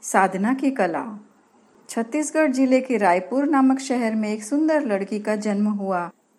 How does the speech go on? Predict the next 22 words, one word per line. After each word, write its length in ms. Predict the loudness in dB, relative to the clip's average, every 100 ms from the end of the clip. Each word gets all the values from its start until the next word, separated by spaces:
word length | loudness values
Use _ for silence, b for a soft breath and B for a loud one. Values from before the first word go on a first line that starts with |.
| _ _ _ -4
माता 220 | -2 -2
पिता 320 | -2 0 2
बहुत 300 | 2 0 -2
खुश 400 | -4 -6 -6 -6
थे। 140 | -8 -8 -18 _ -6
बच्ची 260 | -6 -4
का 160 | -2 0
नाम 300 | 2 0 0
रखा 340 | -2 -2 -2
साधना। 680 | -2 -2 -4 -4 -6 -6 -8 -16 _ _ _ _ _ -6
कुछ 220 | -4 -2
ही 60 |
समय 300 | 0 2 4
में 200 | 2 2
पता 260 | -2 0 0
चला 400 | 2 0 0 -2 B B -8
कि 100 | -2
साधना 500 | 2 2 4 4 2
को 200 | 2 2
एक 220 | 2 0
बहुत 280 | 0 0
ही 100 | -2